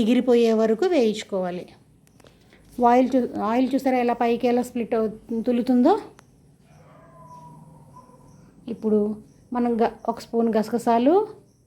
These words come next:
నాలుగు కొబ్బరి ముక్కలు, ఓ పది జీడిపప్పులు కలిపి పేస్ట్ చేసుకున్న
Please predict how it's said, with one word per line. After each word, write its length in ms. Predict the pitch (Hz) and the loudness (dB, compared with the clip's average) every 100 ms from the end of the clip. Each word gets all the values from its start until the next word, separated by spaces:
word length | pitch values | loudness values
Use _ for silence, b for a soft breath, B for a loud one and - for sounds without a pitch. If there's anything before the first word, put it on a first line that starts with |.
| 240 | -6
నాలుగు 240 | 233 226 226 | -4 -2 -2
కొబ్బరి 280 | 185 208 220 | -2 -2 -2
ముక్కలు, 340 | 220 240 277 415 - - _ _ - | -2 2 2 2 -4 -18 _ _ -12
ఓ 40 | 269 | -2
పది 160 | 269 226 196 | 0 0 0
జీడిపప్పులు 520 | 226 226 233 233 240 240 | 0 0 0 0 -2 0
కలిపి 260 | 226 233 349 | -2 0 0
పేస్ట్ 240 | 269 233 - | 2 0 0
చేసుకున్న 340 | 240 220 240 | -2 -2 -4